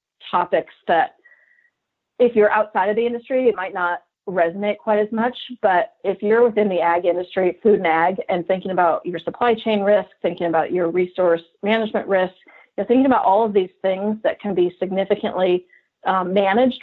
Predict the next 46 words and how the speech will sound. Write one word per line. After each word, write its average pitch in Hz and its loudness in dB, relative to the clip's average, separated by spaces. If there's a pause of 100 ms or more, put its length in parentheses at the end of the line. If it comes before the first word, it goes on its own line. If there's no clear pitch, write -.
(140)
through 190 0
technologies, 196 0 (280)
uh, 185 -2
you 196 -2
just 208 -6
are - -6 (140)
smarter 190 2
about 180 2
your, 185 -2
your 175 -4
sort 185 -6
of 180 -8 (400)
exposure 185 -2
in 190 -2
your 185 -4
business. 226 2 (440)
Those 254 4
are 294 4
the 202 4
levers 196 2
that 208 -2
people 196 -2
are 185 2
starting 180 -4
to 165 -14
say, 170 2 (280)
"Oh 196 4
yeah, 165 2 (220)
okay, 190 -2
we 185 2
need 202 0
to, 175 0 (100)
we 240 4
need 240 4
to 226 2
be 190 4
investing 170 0
in, 170 -4
in, 170 -2 (400)
um, 180 -2
either 190 0
companies 196 -4
or 175 2 (340)
people 202 2
who 185 2
can 170 -2